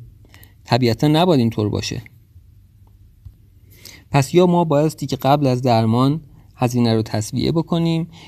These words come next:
یا اینکه به ترتیب جلسات درمانی تا پایان درمان کل هزینه رو ما باید دریافت بکنیم.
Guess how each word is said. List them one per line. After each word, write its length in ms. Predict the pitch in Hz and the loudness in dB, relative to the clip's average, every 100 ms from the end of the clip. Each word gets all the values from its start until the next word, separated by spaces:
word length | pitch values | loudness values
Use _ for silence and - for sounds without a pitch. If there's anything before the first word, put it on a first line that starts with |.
| - | -6
یا 160 | 147 175 | 0 2
اینکه 540 | 196 196 - 190 190 190 - - - - _ - - | 2 0 0 0 0 -4 -14 -20 -20 -20 _ -18 0
به 100 | 131 | 0
ترتیب 840 | 123 131 117 117 - 160 113 101 - - - | 2 2 0 0 -4 2 2 2 -6 -18 -2
جلسات 540 | 123 120 107 120 110 | 4 4 2 -2 -4
درمانی 800 | 120 117 110 107 107 120 160 196 - - - - - - - - | 0 2 4 2 2 2 0 -2 -8 -20 -20 -20 -20 -20 -20 -4
تا 160 | 131 117 | 0 0
پایان 720 | - - 120 117 139 165 120 | -2 -2 2 4 4 2 2
درمان 500 | 120 113 110 139 196 | 2 2 4 2 -2
کل 320 | - 208 208 | 0 0 0
هزینه 420 | 170 139 131 135 | 0 0 0 0
رو 100 | 156 | 0
ما 120 | 151 | 2
باید 140 | 139 147 | 0 0
دریافت 420 | 113 101 98 101 | 0 0 -2 -4
بکنیم. 380 | 98 - - - | -12 -12 -12 -12